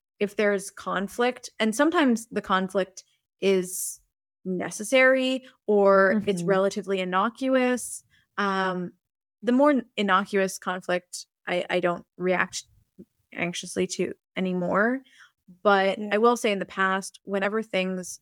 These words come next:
Speaker 1: started to get shaken up, like, I, I felt that there was conflict. I would enter a space where in my own head, I was sort of unconsolable, uh, which
Speaker 2: Yeah, yeah.
Speaker 1: I think is,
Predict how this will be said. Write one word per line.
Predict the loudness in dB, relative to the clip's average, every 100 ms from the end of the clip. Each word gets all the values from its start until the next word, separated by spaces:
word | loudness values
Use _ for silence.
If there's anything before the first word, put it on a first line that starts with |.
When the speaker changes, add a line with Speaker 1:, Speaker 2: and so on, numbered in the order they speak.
| _
Speaker 1:
started | -18 -4 0 2 0
to | -4
get | -4 -4 -6 -14
shaken | -4 -2 -2 0
up, | -2 -2
like, | -6 -6 -4
I, | -2 -4 -8 -6
I | -4 -4
felt | -6 -6 -6 -6 -6
that | -4 -4 -8 _ _ _ _ _
there | 0 0
was | -2 -8 -16 -18 _
conflict. | -4 -2 -2 0 -2 -2 -12 _ _ -20 _ _ _ 2
I | 2
would | 2 0
enter | 0 0 0 0
a | 0
space | -4 -2 -2 -2 -4
where | -2 -2 -4 _ _ _ _ _ _ _ _ _ _ -6
in | 0
my | 2 2
own | 2 0
head, | -2 0 2
I | 2
was | -2 -2
sort | -4 -2
of | -6 _ -6
unconsolable, | -4 -2 -6 -4 -6 -2 -2 0 0 2 2 0 -4 _ _ _ -4
uh, | -2 0 -2 0
which | 0 2
Speaker 2:
Yeah, | 0 -6 -12 _ -10
yeah. | -8 -6
Speaker 1:
I | -6
think | -6 -8 -8 _ _
is, | -2 -2 -2 -8